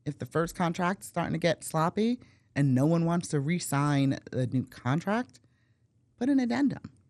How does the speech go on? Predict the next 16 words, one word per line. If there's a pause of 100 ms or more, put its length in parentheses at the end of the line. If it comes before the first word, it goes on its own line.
(640)
But
also
making
sure
you're
using
the
right
addendum, (580)
'cause
that
Florida
has
three
different
contracts.